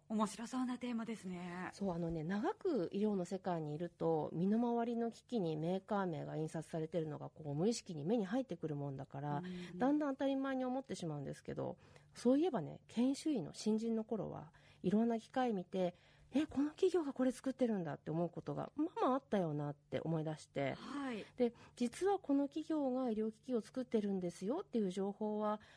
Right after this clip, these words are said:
Speaker 2: 改めて掘り下げてみると面白いことがあるかもなーなんて気づいたので、今日取り上げてみました。
Speaker 1: へえ、医療機器ってそれはもう聞いたこともないようなメーカーさんが作っているっていうイメージがあるんですけれども、
Speaker 2: うん。
Speaker 1: 違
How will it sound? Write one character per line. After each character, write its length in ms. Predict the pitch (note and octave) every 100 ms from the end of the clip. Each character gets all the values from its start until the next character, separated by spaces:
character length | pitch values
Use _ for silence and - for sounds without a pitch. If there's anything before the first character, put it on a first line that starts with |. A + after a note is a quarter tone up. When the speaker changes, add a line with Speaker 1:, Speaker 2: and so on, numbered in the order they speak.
| -
Speaker 2:
改 260 | F3 G3 A3+
め 120 | G#3+
て 100 | F3
掘 160 | -
り 60 | F3
下 120 | F#3+
げ 80 | F#3
て 140 | F3+
み 80 | D#3+
る 100 | D3+
と 100 | D3
面 160 | C#3+ E3+
白 260 | - A3+
い 40 | A#3+
こ 140 | F3+
と 120 | G3+
が 120 | F#3+ A#3
あ 40 |
る 80 | C#4
か 120 | C4+
も 140 | C4
な 200 | C4+ D4
ー 40 | D4
な 140 | A#3
ん 60 | D#3
て 240 | - - -
気 140 | -
づ 120 | G3 A3
い 60 |
た 100 | G#3
の 140 | D3+ C3+
で、 160 | - - _ -
今 140 | F3+
日 40 | D#3+
取 140 | E3+
り 40 | D#3+
上 60 |
げ 60 | D#3
て 100 | -
み 100 | -
ま 100 | -
し 80 | -
た。 140 | - - -
Speaker 1:
へ 580 | F#3+ A3 A3 A3 G#3+ G3+ - F3+
え、 140 | G#3+
医 40 | G#3
療 240 | B3 G4
機 100 | -
器 140 | - E4
っ 60 |
て 100 | A#3
そ 180 | - G3+
れ 100 | B3
は 160 | D#4 D4+
も 200 | F4 G#4
う 40 | -
聞 140 | E4
い 60 | F4
た 80 | F#4
こ 120 | G#4
と 80 | G#4+
も 120 | G4
な 160 | F4+
い 40 | E4+
よ 100 | D#4
う 20 |
な 100 | C4+
メ 220 | A#3+ A#3+
ー 40 | A#3
カ 180 | A#3+
ー 20 | A#3+
さ 160 | B3+
ん 100 | A#3+
が 300 | C4+ D#4+ B3+ - - - G3+
作 160 | F#3
っ 40 | G#3+
て 120 | -
い 60 | F#3
る 80 |
っ 40 | F3+
て 120 | -
い 60 | F3
う 40 |
イ 60 | F#3
メ 140 | G#3+
ー 20 |
ジ 120 | F#3
が 120 | E3+ F#3
あ 40 |
る 80 | F#3+
ん 80 | E3
で 60 | D#3
す 80 |
け 100 | -
れ 80 | D#3+
ど 80 | D#3+
も、 120 | E3+
Speaker 2:
う 20 |
ん。 60 |
Speaker 1:
違 40 | F#3+